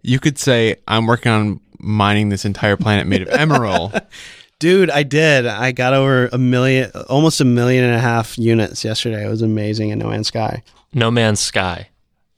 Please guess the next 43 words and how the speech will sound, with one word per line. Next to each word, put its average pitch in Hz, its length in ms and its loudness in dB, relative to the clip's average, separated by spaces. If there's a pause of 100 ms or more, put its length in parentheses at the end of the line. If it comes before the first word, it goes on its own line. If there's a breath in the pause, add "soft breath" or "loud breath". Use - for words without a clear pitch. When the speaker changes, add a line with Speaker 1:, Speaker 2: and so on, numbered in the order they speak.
(240)
Speaker 3:
You 110 120 -4
Speaker 1:
We 104 80 4
Speaker 3:
guys - 120 -2
both 92 240 -2
play 92 160 -8
this. - 380 -14
Speaker 1:
Yes, 87 280 0
we 123 160 2
were 131 180 4
actually 110 260 0
playing 98 240 0
right 90 100 0
before 87 220 -2
we 87 60 0
came 85 160 2
into 78 100 -2
the - 60 -6
studio. - 440 -4
Speaker 3:
I 104 80 0
don't 101 140 -2
Speaker 2:
Yeah. 101 80 -6
Speaker 3:
play 90 160 -2
this. - 400 -12 (100)
Speaker 1:
You 135 140 2
Speaker 3:
What - 80 4
Speaker 1:
just 104 140 2
Speaker 3:
is - 40 -4
Speaker 1:
played 220 200 0
it. - 200 -2 (380)
Speaker 3:
I 127 100 0
played 127 280 0
it 110 100 0
for 120 100 -2
two - 220 -2
minutes 104 320 0
and 104 80 2
I 104 40 2
didn't 101 200 0
know 101 100 4
what 95 100 2
I 95 60 2
was 92 140 -4
doing. 92 260 -4